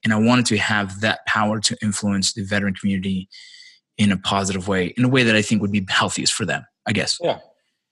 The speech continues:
Speaker 1: And I didn't see social media really being the biggest platform. I saw mainstream media actors and actresses had the biggest social media platform. It was like one,
Speaker 2: Absolutely.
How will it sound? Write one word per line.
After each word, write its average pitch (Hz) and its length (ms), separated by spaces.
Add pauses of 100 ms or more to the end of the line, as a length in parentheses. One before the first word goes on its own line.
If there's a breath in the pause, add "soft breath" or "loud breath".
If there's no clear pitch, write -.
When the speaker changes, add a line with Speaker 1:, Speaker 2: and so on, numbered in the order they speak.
(180)
Speaker 1:
And 107 120
I 104 60
didn't 120 240
see 104 600 (520)
social 110 420
media 104 480
really 107 300
being 101 240
the 95 60
biggest 101 380
platform. 107 440
I 95 80
saw 98 320
mainstream 107 640
media 101 380
actors 101 500
and 101 80
actresses 107 420
had 101 240
the 98 60
biggest 101 400
social 95 240
media 92 160
platform. - 560
It 104 40
was 104 120
like 95 220
one, 113 160
Speaker 2:
Absolutely. 113 340